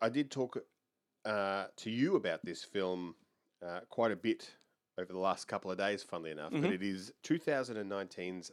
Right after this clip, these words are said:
Speaker 1: The Silence,
Speaker 2: Yes.
Speaker 1: which is a, a Netflix film, uh, directed by John R. Leonetti, who is the man responsible for Annabelle, but more importantly,
Speaker 2: <laughs>
Speaker 1: Mortal Kombat Annihilation.
Speaker 2: Excellent.
Speaker 1: Uh,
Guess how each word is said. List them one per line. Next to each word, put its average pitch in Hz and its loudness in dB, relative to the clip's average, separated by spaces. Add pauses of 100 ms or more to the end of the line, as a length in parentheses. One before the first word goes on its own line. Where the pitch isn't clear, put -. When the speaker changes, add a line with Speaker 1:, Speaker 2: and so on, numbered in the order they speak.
(100)
Speaker 1:
The 85 -8
Silence, - -2
Speaker 2:
Yes. 101 -6
Speaker 1:
which 95 -8
is 90 -4
a, 90 0 (100)
a 90 -6
Netflix 104 0
film, 87 -4 (800)
uh, 85 4 (120)
directed 117 2
by 101 8
John 127 6
R. 107 4
Leonetti, 98 2
who 90 -4
is 85 -6
the 90 -4
man 90 -2
responsible 82 -8
for 80 -4 (100)
Annabelle, 104 2
but 87 -4
more 85 0
importantly, 95 -2 (180)
Speaker 2:
<laughs> - -20
Speaker 1:
Mortal 104 4
Kombat 101 -2
Annihilation. 95 -2 (460)
Speaker 2:
Excellent. - -8 (480)
Speaker 1:
Uh, 110 6